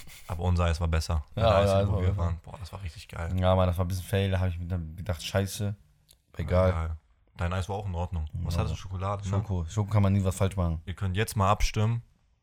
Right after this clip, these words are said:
Speaker 1: Zitrone oder Schokolade, weil ich nehme immer Zitrone, Max nimmt immer Schokolade. Ich pack
Speaker 2: Ja.
Speaker 1: eine Abstimmung rein, könnt ihr jetzt abstimmen, was ihr besser findet. Oder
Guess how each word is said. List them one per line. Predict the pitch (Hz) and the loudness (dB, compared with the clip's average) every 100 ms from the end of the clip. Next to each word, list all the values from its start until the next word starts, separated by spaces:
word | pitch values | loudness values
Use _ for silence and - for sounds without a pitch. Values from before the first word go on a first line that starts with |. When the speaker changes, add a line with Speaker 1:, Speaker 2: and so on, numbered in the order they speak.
| _ _ _ - | _ _ _ -10
Speaker 1:
Zitrone | - - 107 107 | 6 8 8 6
oder | 95 87 | 6 4
Schokolade, | 95 87 85 87 85 | 2 2 4 6 4
weil | 85 | 4
ich | 92 | 2
nehme | 110 | 0
immer | 104 98 | 0 0
Zitrone, | 90 - 120 117 | 0 0 2 4
Max | 95 98 | 4 2
nimmt | 95 90 | -2 -4
immer | 90 | -6
Schokolade. | - - 87 90 90 | -6 -4 2 6 6
Ich | 82 | 10
pack | 80 85 | 10 10
Speaker 2:
Ja. | |
Speaker 1:
eine | 92 | 8
Abstimmung | 87 - 95 87 82 | 6 4 4 4 6
rein, | 85 85 | 6 4
könnt | 95 87 | 4 4
ihr | |
jetzt | 87 85 - - _ _ _ | 4 2 -2 -16 _ _ _
abstimmen, | 95 - 98 | 4 4 4
was | 87 92 | 2 4
ihr | |
besser | 87 - 87 | 2 2 2
findet. | 95 87 | 4 4
Oder | 98 98 95 | 6 6 4